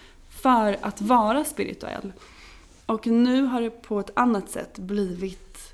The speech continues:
integrerat i mig. Och att jag känner att jag har med mig det här på ett annat sätt i vardagen. Men att jag behöver en annan typ av practice, eh, idag. Kanske som är mer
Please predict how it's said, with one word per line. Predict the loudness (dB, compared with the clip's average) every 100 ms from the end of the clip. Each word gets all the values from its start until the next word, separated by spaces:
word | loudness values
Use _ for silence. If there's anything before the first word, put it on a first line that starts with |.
| -4
integrerat | -2 0 2 2 0 -2 -6
i |
mig. | -6 -6 -6
Och | -4
att | -6 0
jag | 2 4 2
känner | 0 0 0
att | -4 -4 -4
jag |
har | 0
med | 2 4 6
mig | 4 4
det | -2
här | -6
på | -8
ett | -6
annat | -4 -4
sätt | -6 -6
i | 0
vardagen. | 4 4 2 -4 -4 -4 -12 -20 -20 -20 -4
Men | 0 0
att | 0
jag | -2 -4
behöver | -4 -2 -2
en | -2
annan | -2 -2
typ | -4 -6 -8 -10 -20 -20 _ -6
av | -4 -4 -8 -12 -18 -6
practice, | -6 -6 -12 -10 -8 -6 -6 -6 -8 -12
eh, | -10 -10 -6
idag. | -8 -2 2 2 0 -8
Kanske | -6 -4 -4 -4 -4
som | -4 -4
är | -2
mer | -2 -2 -4